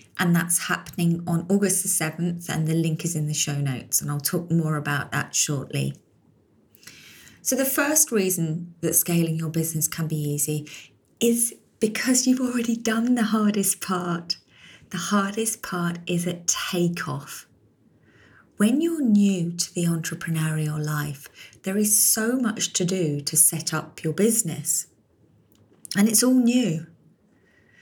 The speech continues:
If you're coming from a job or a corporate career, it's a whole other world running your own business, and it takes a lot of energy at the beginning, a lot of time. There's a lot of decision making, a lot of questioning yourself, trying things,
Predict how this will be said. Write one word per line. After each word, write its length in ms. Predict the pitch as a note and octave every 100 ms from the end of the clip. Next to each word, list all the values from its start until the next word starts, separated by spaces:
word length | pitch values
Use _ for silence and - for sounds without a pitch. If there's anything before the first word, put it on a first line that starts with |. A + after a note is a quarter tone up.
| -
If 100 | -
you're 100 | A3
coming 520 | G#3 A3 A3+ A#3+ A#3+
from 540 | - - G#3 F#3+ F#3 -
a 80 | F#3
job 560 | F3 - F#3 F3+ F#3 -
or 180 | D#3+
a 80 | D3+
corporate 500 | - G#3+ G#3 - G3
career, 680 | - F#3+ F3+ F3 E3+ F3 F3 - - _ _ - _ _ _ _ _ _ _
it's 380 | - B3 E4 -
a 80 | A#3
whole 720 | E3+ - - G3+ A#3 A#3 F3+ -
other 240 | F#3 F3
world 400 | E3+ F3 E3+ E3+
running 260 | F3 E3 D#3+
your 160 | D#3+ D#3+
own 220 | D#3 D#3
business, 360 | E3 D#3+ D#3+
and 80 | F3
it 120 | E3+
takes 340 | E3+ G#3 A#3 -
a 60 |
lot 340 | D4+ F3 E3 G#3+
of 140 | G#3+
energy 500 | F3 F3+ F#3 F3 E3+
at 80 | -
the 80 | E3+
beginning, 480 | E3 E3+ E3 D#3+ D#3
a 80 |
lot 180 | D#3+ F3
of 80 | F3
time. 600 | - F3 E3+ E3+ F3 E3+ E3+ - -
There's 160 | F#3 F3
a 60 |
lot 220 | F3 F3 F#3
of 120 | F3+
decision 560 | F#3+ F#3 F3+ E3+ E3+
making, 520 | E3 E3 E3 E3+ E3 D#3+
a 60 |
lot 180 | D#3 E3
of 360 | E3+ E3+ - -
questioning 640 | - F3+ F3 - F#3 F3
yourself, 680 | F3 E3+ E3+ F3+ E3 E3 E3+
trying 640 | E3+ - E3 E3+ E3 F3 E3+
things, 680 | E3 E3 E3+ E3+ E3+ F3